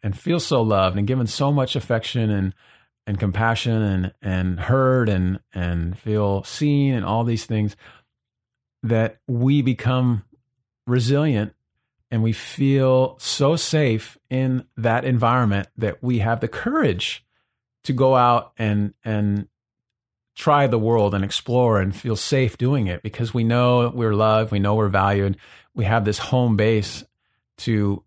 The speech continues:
come back to or to draw from when we go out into the world. Whereas if we don't have that, if all we have are these tough, cold, um,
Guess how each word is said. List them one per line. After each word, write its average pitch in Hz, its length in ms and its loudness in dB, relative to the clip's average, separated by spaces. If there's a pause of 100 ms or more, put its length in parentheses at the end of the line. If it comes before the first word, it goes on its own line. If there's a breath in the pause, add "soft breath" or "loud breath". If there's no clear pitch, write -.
(100)
come 131 200 0
back 127 260 2
to 104 160 0
or 92 100 0
to 101 120 -6
draw 101 260 0
from 92 500 -2
when 113 180 -4
we 104 80 -2
go 104 140 0
out 104 120 2
into 110 180 -6
the 104 80 -2
world. 101 440 0 (540 soft breath)
Whereas 113 260 0
if 107 120 -2
we 101 100 0
don't 117 400 0
have 110 240 0
that, 87 180 0
if 95 140 -6
all 120 240 0
we 131 100 0
have 104 240 2
are 101 80 0
these 92 220 -4
tough, - 560 -4 (1080)
cold, 113 640 2 (280)
um, 80 520 -4